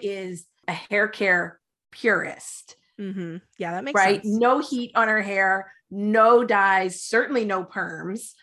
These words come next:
Speaker 1: or chemical straighteners of any sort, right? Like, she's very big into hair health, and that's how we were raised.
Speaker 2: Yeah.
Speaker 1: So already I was suspicious of h-, any kind of permanent hair dye. And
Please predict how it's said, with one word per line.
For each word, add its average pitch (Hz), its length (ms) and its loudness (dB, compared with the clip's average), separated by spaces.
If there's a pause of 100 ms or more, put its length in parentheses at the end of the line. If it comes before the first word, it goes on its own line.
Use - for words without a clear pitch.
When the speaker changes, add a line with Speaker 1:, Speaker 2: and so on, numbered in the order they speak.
(160)
Speaker 1:
or 185 220 4
chemical 202 420 -2
straighteners 165 600 -4
of 165 220 -4
any 170 240 -4
sort, 160 380 -8
right? 165 240 0
Like, 160 180 -2
she's 170 140 -8
very 214 220 4
big 190 260 2
into 175 260 -6
hair 170 240 -4
health, 160 300 -6
and 165 80 -8
that's 165 160 -8
how 165 120 -2
we 170 120 -6
were 170 240 -6 (420)
raised. 196 640 -2 (380)
Speaker 2:
Yeah. 185 160 -6 (480)
Speaker 1:
So 220 220 4
already 233 580 4
I 208 120 4
was 208 180 2
suspicious 208 540 -4
of 190 260 0 (320)
h-, 202 160 -10 (120)
any 208 220 2
kind 202 240 0
of 180 140 -8
permanent 196 500 -2
hair 185 240 0
dye. 214 460 0 (420)
And 196 360 -2